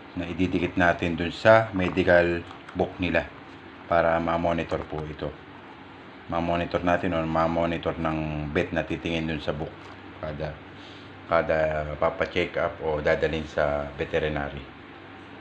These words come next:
Eto, eto na yung mga, ah, mga katukod, eto na yung vet record nila. O, health record.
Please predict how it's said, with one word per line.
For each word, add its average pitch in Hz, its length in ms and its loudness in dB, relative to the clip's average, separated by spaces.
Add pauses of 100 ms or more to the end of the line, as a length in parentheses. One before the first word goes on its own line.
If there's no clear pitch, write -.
(800)
Eto, 92 480 4
eto 104 160 6
na 101 160 10
yung 98 320 6
mga, 95 160 6 (160)
ah, 92 320 8
mga 95 280 4
katukod, 104 280 8
eto 92 160 6
na 95 160 6
yung 90 240 4
vet 90 160 10 (480)
record 87 320 6
nila. 95 320 6 (1400)
O, - 80 -8 (240)
health 87 240 0 (400)
record. 92 400 6